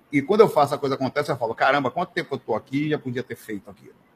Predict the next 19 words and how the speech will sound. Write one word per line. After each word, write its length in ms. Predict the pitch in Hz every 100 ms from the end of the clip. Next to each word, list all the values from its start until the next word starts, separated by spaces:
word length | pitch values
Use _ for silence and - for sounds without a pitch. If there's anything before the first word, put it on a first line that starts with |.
| _ _ _ _ _ _ -
Então, 160 | 143 135
é, 460 | 135 131 131 131
eu 60 | 143
sei 180 | 143 165
que 80 | 175
isso 140 | -
tem 100 | 156
muito 340 | 147 175 196
da 140 | 156 123
minha 460 | 123 160 208 175
personalidade, 920 | 123 123 113 120 123 143 131 143 160
que 100 | -
pode 480 | 190 - 185 214 208
ser 280 | 175 156 143
usada 340 | 117 113 113
como 180 | - 127
abertura 480 | 135 170 170 180 190
pra 160 | 196 185
que 400 | - 160 185